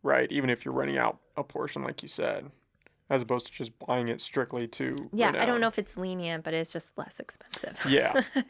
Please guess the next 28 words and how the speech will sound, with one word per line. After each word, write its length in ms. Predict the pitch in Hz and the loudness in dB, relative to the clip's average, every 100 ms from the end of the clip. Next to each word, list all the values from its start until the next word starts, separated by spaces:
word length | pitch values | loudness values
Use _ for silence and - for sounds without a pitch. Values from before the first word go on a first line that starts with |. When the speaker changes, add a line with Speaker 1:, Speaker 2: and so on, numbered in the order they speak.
| - | 0
Speaker 2:
Yeah. 120 | - | 4
Speaker 1:
Yes. 480 | - - - - - _ _ _ _ _ _ _ - | 4 4 -4 -12 -16 _ _ _ _ _ _ _ 4
When 160 | 165 | 6
most 260 | 180 240 254 | 10 8 6
people 180 | 320 294 | 4 6
are 60 | 180 | 10
going 200 | 175 160 | 10 10
to 40 | |
buy 160 | 151 143 | 12 12
a 60 | |
house, 220 | 135 139 | 12 10
do 100 | - | 8
they 120 | 151 156 | 6 6
know 280 | 131 123 | 8 6
what 320 | 127 123 131 - | 8 6 6 4
to 100 | 131 | 0
look 200 | 123 127 | 0 0
for? 140 | - | 2
I 40 | 131 | 2
know 100 | 131 | 2
we 100 | 123 | 0
touched 280 | 135 131 127 | 0 0 0
on 100 | 120 | 0
that 240 | 117 - _ - | 0 -2 _ -6
a 40 | |
little 220 | 139 139 | -2 -2
bit. 300 | - - - | -2 -2 -2
Speaker 2:
No. 360 | 185 156 147 165 | -2 -4 -8 -12